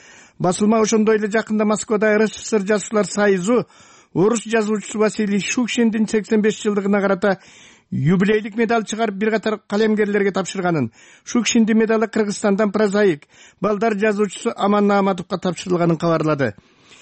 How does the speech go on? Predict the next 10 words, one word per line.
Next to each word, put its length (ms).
Майдан 420
гезитине 320
коомдук 400
ишмер, 340
Жогорку 380
Кеңештин 420
мурдагы 340
вице-спикери 800
Бөдөш 360
Мамурова 560